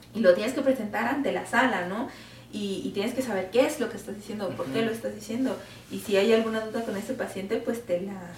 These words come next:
Speaker 1: te la dicen y tú te quedas así. Entonces, como que es, es muy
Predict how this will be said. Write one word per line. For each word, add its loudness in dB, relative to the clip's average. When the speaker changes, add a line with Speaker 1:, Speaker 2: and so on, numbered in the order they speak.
Speaker 1:
te -2
la -2
dicen 6
y -4
tú -8
te 4
quedas 4
así. 0
Entonces, 2
como 10
que 10
es, 4
es 2
muy 4